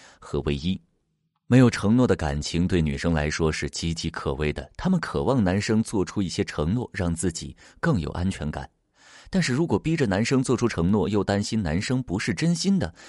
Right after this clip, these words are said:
那么怎么才能让男生主动做出一些承诺呢？今天我们一起来分享一下。第一，在他承诺之前，避免为感情投入太多。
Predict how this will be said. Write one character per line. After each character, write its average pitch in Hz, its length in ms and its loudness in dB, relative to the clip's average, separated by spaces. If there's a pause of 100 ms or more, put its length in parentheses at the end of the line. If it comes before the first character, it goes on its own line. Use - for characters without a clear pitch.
那 78 140 -2
么 69 160 -6 (240)
怎 - 200 -4
么 67 80 -4
才 - 200 -4
能 85 120 0
让 85 160 2
男 78 200 0
生 98 260 -2
主 71 320 -6
动 151 240 0
做 104 220 -2
出 - 180 -4
一 85 80 -4
些 87 140 -2
承 78 200 -4
诺 92 160 2
呢？ 73 140 -2 (360)
今 135 180 2
天 87 200 -4 (220)
我 82 100 -6
们 73 140 -2
一 71 80 -6
起 - 160 -10
来 71 140 -6
分 95 200 2
享 78 200 0
一 71 40 -4
下。 - 200 -6 (1000)
第 170 200 2
一， 185 140 -4 (100)
在 139 200 2
他 135 220 -6
承 98 260 -2
诺 117 140 4
之 139 120 0
前， 90 360 0
避 170 260 -2
免 80 220 2
为 98 120 4
感 69 300 -8
情 80 240 -2
投 78 220 -4
入 76 120 -4
太 71 220 -6
多。 78 240 -2